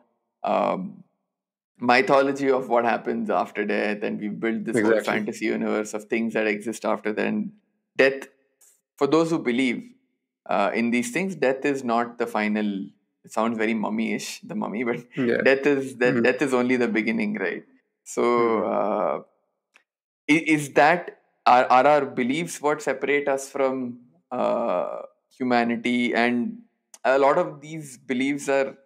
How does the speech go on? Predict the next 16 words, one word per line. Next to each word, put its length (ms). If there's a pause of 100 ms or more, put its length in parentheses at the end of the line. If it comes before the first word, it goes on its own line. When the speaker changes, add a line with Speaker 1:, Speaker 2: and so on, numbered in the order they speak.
(460)
Speaker 1:
essentially 440
coping 380
mechanisms 600
against 340
existentialism, 920
right? 240 (500)
Because 500
Speaker 2:
Yeah. 80
Speaker 1:
if 100
you 80
take 220
a 80
moment 340
to 40
think 260
about 400